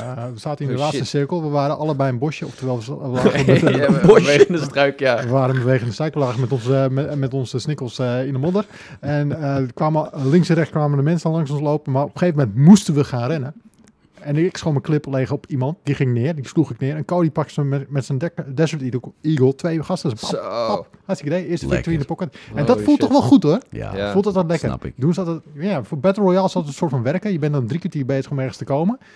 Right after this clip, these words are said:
Speaker 2: Ja.
Speaker 1: En als het dan lukt, vooral met Warzone, is het altijd lastig, die laatste
Speaker 3: Ja.
Speaker 1: cirkels. Nou, dat is toch wel altijd wel heel fijn.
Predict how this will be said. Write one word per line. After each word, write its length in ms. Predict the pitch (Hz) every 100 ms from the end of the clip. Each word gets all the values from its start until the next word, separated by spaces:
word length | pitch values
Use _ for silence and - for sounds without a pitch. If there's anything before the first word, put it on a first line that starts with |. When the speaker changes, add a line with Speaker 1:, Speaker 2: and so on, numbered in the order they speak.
| -
Speaker 2:
Ja. 200 | 113 107
Speaker 1:
En 120 | - 165
als 120 | 160
het 100 | 143
dan 220 | 135 117
lukt, 360 | 147 - - _ -
vooral 200 | - 147
met 120 | 143
Warzone, 320 | 110 160 180 175
is 60 |
het 80 | 143
altijd 180 | 131 107
lastig, 220 | 156 -
die 100 | 147
laatste 220 | 160 -
Speaker 3:
Ja. 60 | 165
Speaker 1:
cirkels. 320 | 147 170 - 127
Nou, 140 | 117
dat 80 | 123
is 60 |
toch 120 | - 127
wel 280 | 131 139 156
altijd 220 | 143 123
wel 100 | 120
heel 120 | 113
fijn. 260 | - 127